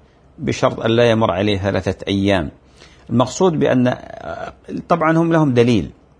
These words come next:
حديث ابن مسعود، آه، لما طلب منه النبي عليه الصلاة والسلام ماء فلم ي-، يجد، قال: "عندي كذا"، فقال:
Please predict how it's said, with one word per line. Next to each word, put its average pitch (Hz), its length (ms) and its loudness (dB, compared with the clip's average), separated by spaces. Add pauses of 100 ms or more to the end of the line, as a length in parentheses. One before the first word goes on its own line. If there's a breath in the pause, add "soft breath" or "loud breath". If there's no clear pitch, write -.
(100)
حديث 120 340 -2
ابن 110 200 -2
مسعود، 104 500 0 (760 soft breath)
آه، 90 480 -2
لما 107 300 0
طلب 113 340 0
منه 104 260 -2
النبي 92 300 -4
عليه 95 180 -2
الصلاة 98 380 -4
والسلام 98 460 -2
ماء 95 400 0
فلم 92 320 -4
ي-، 98 160 -2
يجد، 101 340 0
قال: 95 300 -2 (500)
"عندي 92 280 -2
كذا"، 104 440 -2
فقال: 113 600 0